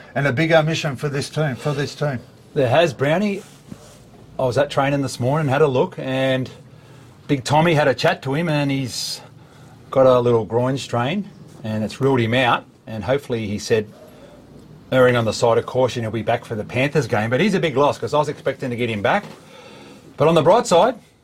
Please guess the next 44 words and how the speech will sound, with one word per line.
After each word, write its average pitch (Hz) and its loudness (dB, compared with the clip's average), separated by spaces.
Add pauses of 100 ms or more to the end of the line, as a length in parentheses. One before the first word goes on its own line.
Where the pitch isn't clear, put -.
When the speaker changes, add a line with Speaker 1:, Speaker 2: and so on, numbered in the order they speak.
Speaker 2:
we've 156 -8
got 185 2
the - 2
ham 185 2
salad 226 4
back. 107 0
Hame 180 2
Sele 185 2 (1000)
looked 185 0
good 175 6
at 185 -2
training, 185 0 (240)
moved 139 0
freely. 180 2 (200)
I 143 -14
got 139 2
a 135 4
video 151 4
of 147 -2
him 143 -6
running 156 0
up 156 0
the 131 -6
sideline. 151 2
He 147 -4
looked 160 0
keen. 175 0 (280)
So 135 2 (760)
it 120 -2
sort 143 4
of, 110 2
uh, 117 4 (920)
cancels 127 -2
each 123 -2
other 127 4
out 160 2
there, 139 0
Brownie. 139 -2
We, 135 -2
we 131 -2
lose 139 2
one 139 -2 (400)
big 139 -4
fella 151 2